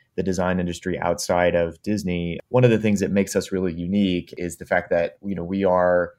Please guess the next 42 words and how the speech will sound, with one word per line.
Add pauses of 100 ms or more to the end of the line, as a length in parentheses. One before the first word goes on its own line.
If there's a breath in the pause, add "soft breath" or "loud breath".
(180)
Imagineering
is (920)
kind
of
the,
the
sole
design
source
that
goes
all
the
way
back
to (100)
the
founding
of
each
of
these
parks.
And
so (300 soft breath)
we've
been
there
through
each
edition
and
each
change,
and
we
sort
of
know
where
all
the,